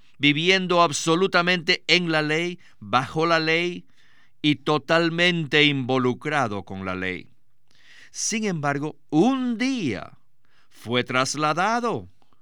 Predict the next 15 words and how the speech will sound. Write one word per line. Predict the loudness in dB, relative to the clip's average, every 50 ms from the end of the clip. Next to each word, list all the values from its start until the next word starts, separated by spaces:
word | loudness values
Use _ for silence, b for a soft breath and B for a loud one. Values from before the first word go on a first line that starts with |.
| -20 -20 -20 -20 B B B B B B
trasladado | -6 -4 -2 -2 -2 -2 -2 -2 0 0 0 0 0 0 0 2 2 2 2 0 -2
de | -10 -14 -2 2 4 6 6 6
una | 6 4 4 2 4 6 6 4 4
cosa | 2 -2 -2 -2 0 0 -2 -4 -4 -4 -4 -4 -4 -6 -8 -12 -16 -20 -20 -20 -20 -20 -20 -20 -20 -20 -20 -20 -20 -14 -8
a | -4 -2 0 0
una | 0 0 2 4 4 4 4
persona, | 4 2 2 2 2 0 -4 -6 -6 -6 -4 -4 -4 -4 -6 -6 -8 -8 -10 -12 -14 -18 -20 -20 -20 -20 -20 -20 -20 -20 -20 -20 -20 -20 -20 _ _ _ -20 -20 -20 -8
y | -2 -2 -2
cambió | 0 0 -2 -2 0 -2 0 0 0
a | 0
ser | -2 0 0 2 2 2 0 -4 -10 -16 -20 -20 -20 -20 -20 -20 -20 -20 -20 -16 -8
una | -6 -4 -2 0 0 0 -2
persona | 0 -2 -2 -2 -2 -2 -4 -2 -2 0 0 0 -2 -2 -2 -4 -4 -8 -16 -20 -20 -10 -6
en | 0 2 2 2 2 -2 -4 -6 -8 -10
Cristo. | -4 -2 0 2 2 0 0 -2 -6 -8 -10 -12 -10 -8 -8 -8 -8 -10 -14